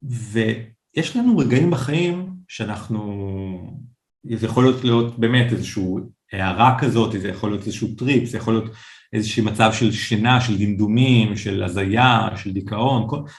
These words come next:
של מחלה, כל מיני מצבים שפתאום כל המשמעויות האלה נמסות לנו. ולרגעים מאוד מאוד מפחידים. רגעים מאוד מפחידים, כי פתאום כל הדברים שקיבלנו כוודאים כבר לא מתקיימים יותר.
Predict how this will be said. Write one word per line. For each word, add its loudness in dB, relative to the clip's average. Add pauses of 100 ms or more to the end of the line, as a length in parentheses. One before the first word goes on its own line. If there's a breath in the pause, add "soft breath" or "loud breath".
של -2
מחלה, -2
כל 6
מיני 6
מצבים 0 (200 loud breath)
שפתאום 0
כל -2
המשמעויות 0
האלה 0
נמסות 0
לנו. -2 (800 soft breath)
ולרגעים 4
מאוד 6
מאוד 4
מפחידים. -2 (460)
רגעים 0
מאוד 2
מפחידים, -2
כי -12
פתאום -2
כל 0
הדברים 0
שקיבלנו -2
כוודאים -2 (440 loud breath)
כבר 2
לא 6
מתקיימים 0
יותר. -8